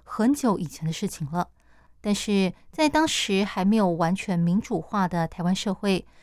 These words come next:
推出这样的一部电影，你可以想象在当时的社会引发了多大的震撼。很多人都觉得，哇，导演跟演员真的是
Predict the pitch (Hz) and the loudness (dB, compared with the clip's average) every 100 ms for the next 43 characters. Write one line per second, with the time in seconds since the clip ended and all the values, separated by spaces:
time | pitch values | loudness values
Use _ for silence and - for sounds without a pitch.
0 | - _ - 330 320 311 311 311 285 240 | -20 _ -4 -4 0 2 2 4 4 4
1 | 196 190 220 233 214 180 170 165 - _ | 2 0 -4 0 2 4 2 0 -10 _
2 | - 185 196 202 175 151 208 208 185 - | -8 -2 -2 0 -2 -2 0 2 2 -2
3 | _ - 294 277 285 285 - 196 - 240 | _ -4 2 2 4 2 0 -2 0 -2
4 | 214 233 202 190 156 - 214 220 208 - | -2 -2 0 2 0 0 0 2 2 0
5 | 175 151 185 165 - 175 - 190 - - | -4 -4 -2 -4 -4 -6 -2 -4 -4 -20
6 | - _ _ - 294 349 285 262 277 247 | -20 _ _ 0 4 6 6 6 2 2
7 | 196 202 202 202 - - - 185 180 165 | 0 2 0 0 -4 -16 -2 2 2 2
8 | 160 - - 214 277 220 240 226 180 170 | -4 -10 0 4 4 4 2 2 2 2
9 | 165 160 190 185 - 196 180 | 0 0 0 0 -2 0 0